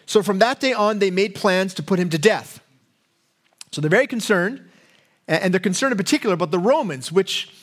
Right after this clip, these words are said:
which is a valid concern. The Romans were very tired of dealing with, uh, Jewish revolt, and so they always brought in extra soldiers into Jerusalem at the time, in, just in case something went bad at Passover,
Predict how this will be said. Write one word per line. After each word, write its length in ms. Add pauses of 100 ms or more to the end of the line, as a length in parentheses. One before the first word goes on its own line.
(240)
which 180
is 160
a 60
valid 360
concern. 460
The 80
Romans 420
were 140
very 240
tired 500 (320)
of 160
dealing 320
with, 280
uh, 260
Jewish 420
revolt, 540 (480)
and 120
so 140
they 120
always 420
brought 280
in 360 (240)
extra 320
soldiers 720 (100)
into 180
Jerusalem 540
at 60
the 80
time, 520 (220)
in, 260
just 220
in 60
case 180
something 300
went 180 (400)
bad 400
at 140
Passover, 640